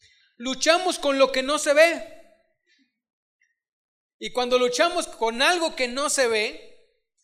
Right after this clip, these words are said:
no sabemos por dónde va a venir el golpe. Y esto hace que los ataques se vuelvan precisamente muy sutiles.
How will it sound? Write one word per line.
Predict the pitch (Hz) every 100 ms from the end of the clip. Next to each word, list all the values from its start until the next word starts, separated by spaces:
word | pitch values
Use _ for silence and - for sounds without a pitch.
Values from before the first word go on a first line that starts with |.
| _ _ _ _ _ _ _ _ _ _ _ -
no | 175 262
sabemos | 294 233 302 311 240
por | 214 214
dónde | 254 233
va |
a | 240
venir | 240 247
el | 240
golpe. | 240 302 - 156 - - _ _ _ _ 359 _ _ _ _ _ _ _ _ _
Y | 208 247
esto | 330 - 294
hace | 247 247 302
que | -
los | 240 226 233
ataques | 226 302 302 277 254
se | 240
vuelvan | 233 262 262 277 - - -
precisamente | 226 214 262 269 254 247 254
muy | 269 370 359
sutiles. | - 330 - 359 311 196 - - _